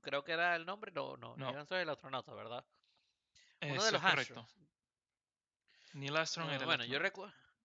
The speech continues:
Speaker 1: bueno, yo, yo sé que hay uno de los, de, un corredor
Speaker 2: Bueno,
Speaker 1: con ese
Speaker 2: corredor
Speaker 1: apellido, si no me
Speaker 2: espacial.
Speaker 1: equivoco.
Speaker 2: Sí.
Speaker 1: Eh,
Speaker 2: Sí,
Speaker 1: bueno,
Speaker 2: si
Speaker 1: no,
Speaker 2: lo
Speaker 1: no es
Speaker 2: quieres aplicar.
Speaker 1: exactamente que estoy buscando. Eh, bueno,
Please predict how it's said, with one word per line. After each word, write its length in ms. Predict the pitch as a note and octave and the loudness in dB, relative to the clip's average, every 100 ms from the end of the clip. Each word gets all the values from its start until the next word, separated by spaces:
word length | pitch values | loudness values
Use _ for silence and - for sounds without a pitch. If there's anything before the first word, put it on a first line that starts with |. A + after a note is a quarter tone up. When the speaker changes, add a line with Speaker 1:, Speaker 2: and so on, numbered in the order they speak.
| _ _ _ _ _ _ | _ _ _ _ _ _
Speaker 1:
bueno, 280 | D3+ A#2+ | 0 0
yo, 180 | A#2+ - | -4 -10
yo 120 | C3+ F#3 | -12 -10
sé 120 | A#3 | -8
que 80 | A#3+ | -8
hay 80 | |
uno 120 | A3 A3 | -8 -6
de 80 | |
los, 280 | G#3+ F3+ E3 | -4 -2 -4
de, 340 | D3+ C#3 C#3+ - | -4 -4 -6 -8
un 240 | D#3+ G#3+ | -10 -10
corredor 580 | G#3 G#3 D#3+ D3+ C3 B2+ | -2 2 4 4 4 2
Speaker 2:
Bueno, 220 | D3+ D3+ | 0 0
Speaker 1:
con 0 | |
ese 160 | C3+ B2+ | 0 0
Speaker 2:
corredor 0 | |
Speaker 1:
apellido, 420 | A#2 B2+ C#3+ C3 | 0 2 2 0
si 140 | - | 0
no 80 | C#3+ | 0
me 60 | C3+ | -2
Speaker 2:
espacial. 20 | |
Speaker 1:
equivoco. 420 | - C3+ B2 C3 - | -8 -8 -8 -10 -8
Speaker 2:
Sí. 340 | - A2+ A2 | -6 -6 -10
Speaker 1:
Eh, 60 | A2+ _ _ _ _ _ _ _ _ _ _ - | -14 _ _ _ _ _ _ _ _ _ _ -8
Speaker 2:
Sí, 160 | C#3 | -2
Speaker 1:
bueno, 220 | D3 C3 | 2 0
Speaker 2:
si 220 | A2 - B2 | 0 -6 -6
Speaker 1:
no, 20 | |
Speaker 2:
lo 100 | A#2+ | -6
Speaker 1:
no 80 | C3 | -4
es 60 | |
Speaker 2:
quieres 100 | A2+ | -2
aplicar. 400 | C3 - D3+ C#3 | -2 -2 2 2
Speaker 1:
exactamente 180 | C#3 C#3 | 0 -8
que 60 | C3+ | -6
estoy 140 | D3 | -4
buscando. 440 | D3 D3 D3 C#3 C#3 D3+ _ - - | -4 -4 -4 -6 -6 -20 _ -20 -20
Eh, 100 | - | -14
bueno, 500 | E3 F3+ F#3 C3 A#2 | -8 6 8 8 2